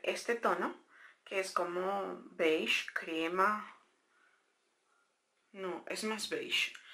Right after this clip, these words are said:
No, es un rosadito claro, perdón. Es un rosadito como nude.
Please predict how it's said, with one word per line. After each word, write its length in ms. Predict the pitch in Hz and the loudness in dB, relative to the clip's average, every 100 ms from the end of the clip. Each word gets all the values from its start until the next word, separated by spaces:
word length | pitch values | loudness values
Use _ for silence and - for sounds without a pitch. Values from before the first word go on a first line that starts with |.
| - - _ - - - - _ _ _ _ _ _ _ _ _ _ _ _ _ _ _ _ - - - - - | -18 -18 _ -4 -4 -6 -14 _ _ _ _ _ _ _ _ _ _ _ _ _ _ _ _ -20 -18 -16 -16 -10
No, 340 | 196 170 - - _ _ | -4 -2 -4 -14 _ _
es 220 | - 220 - | -4 -2 0
un 160 | - 240 | 0 2
rosadito 560 | 233 233 220 185 180 175 | 4 6 6 6 4 2
claro, 400 | 180 151 151 - | 2 2 0 0
perdón. 500 | 175 170 156 151 - - - - - - | 2 4 0 -2 -12 -18 -16 -16 -14 -8
Es 220 | - 180 | -2 0
un 100 | 202 | 2
rosadito 560 | 190 208 220 196 175 165 | 2 4 6 6 6 2
como 240 | 202 196 | 0 0
nude. 320 | 175 170 147 | 0 2 0